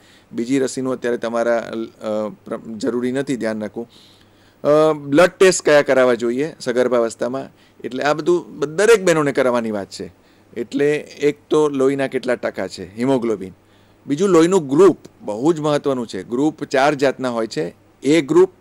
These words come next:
બી ગ્રુપ, એ બી ગ્રુપ, એ બી ભેગો શબ્દ છે, ઓ ગ્રુપ. આ ચાર લોહીના ગ્રુપ હોય છે અને એમાં આર એચ કરીને એક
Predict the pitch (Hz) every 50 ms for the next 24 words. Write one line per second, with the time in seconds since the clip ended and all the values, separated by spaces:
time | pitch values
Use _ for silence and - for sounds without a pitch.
0 | - _ _ _ _ _ _ _ - - 127 131 156 175 185 151 160 165 180 185
1 | - - - _ _ _ _ _ _ _ _ _ _ _ _ _ - 160 185 208
2 | 208 208 233 214 151 135 120 113 113 _ _ - _ _ _ _ _ - 139 143
3 | 143 143 143 120 123 117 117 131 127 - 120 110 107 113 107 - 131 - - _
4 | _ - 165 175 165 147 117 113 101 98 _ _ - - 127 131 - 139 135 147
5 | 165 175 165 151 147 147 143 143 135 120 123 123 123 113 123 120 120 - - 160
6 | 165 - _ _ _ _ - - 123 139 139 139 135 135 143 139 143 139 135 -
7 | - - - - 113 117 123 143 156 143 - - - 135 131 135 131 127 127 -